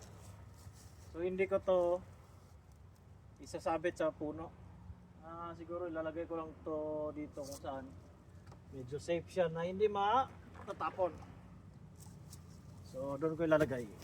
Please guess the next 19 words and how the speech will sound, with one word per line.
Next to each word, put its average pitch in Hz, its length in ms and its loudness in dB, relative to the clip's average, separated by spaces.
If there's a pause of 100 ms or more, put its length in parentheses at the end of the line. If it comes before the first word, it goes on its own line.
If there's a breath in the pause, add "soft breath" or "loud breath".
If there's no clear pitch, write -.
(2750)
Diyan 135 240 12
ko 139 80 10
ilalagay. 147 560 12 (240)
Tapos - 160 -4
lalagyan 160 400 12
ko 170 80 12
ng 190 320 12
mga 190 400 12 (160)
sanga-sanga 160 400 -2
ng 143 80 -4
kahoy. 143 280 -4 (4000)
Meron 175 240 0
pa 185 80 -2
tayong 185 240 2
isa 180 160 0
dito. 175 400 4
Tingnan 160 240 -2
natin 160 320 0
kung 170 400 10